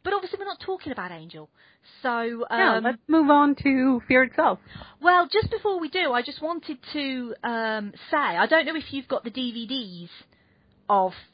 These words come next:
Speaker 1: season two.
Speaker 2: Yeah.
Speaker 1: Um, I've got the, the sort of new style packaging D V Ds. I think they came out a few years ago. Um, and the,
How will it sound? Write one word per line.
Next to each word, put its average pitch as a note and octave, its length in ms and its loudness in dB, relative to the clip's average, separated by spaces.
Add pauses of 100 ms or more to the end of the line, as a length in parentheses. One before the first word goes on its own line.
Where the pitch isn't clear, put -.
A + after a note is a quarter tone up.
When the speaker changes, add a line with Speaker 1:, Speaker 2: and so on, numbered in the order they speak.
(220)
Speaker 1:
season F#3+ 340 -6
two. F3 360 -6 (580)
Speaker 2:
Yeah. F#3+ 400 -4
Speaker 1:
Um, F#3 160 -10 (720)
I've D4 300 2
got C#4 280 2
the, A#3 380 4
the A#3 80 -4
sort A3 300 0
of - 60 -4
new A#3+ 260 2
style G#3+ 440 2
packaging F#3 840 -6 (120)
D G#3+ 180 -2
V G3 120 -4
Ds. F3+ 240 -6
I G3 80 -2
think G#3+ 160 -6
they G3 120 -2
came F#3 340 -4
out E3+ 320 -2 (400)
a G3+ 40 -6
few G#3+ 240 -4
years F#3 320 -2
ago. D3+ 320 -8 (460)
Um, A3+ 420 0 (600)
and E4 260 0 (500)
the, C#4+ 240 -2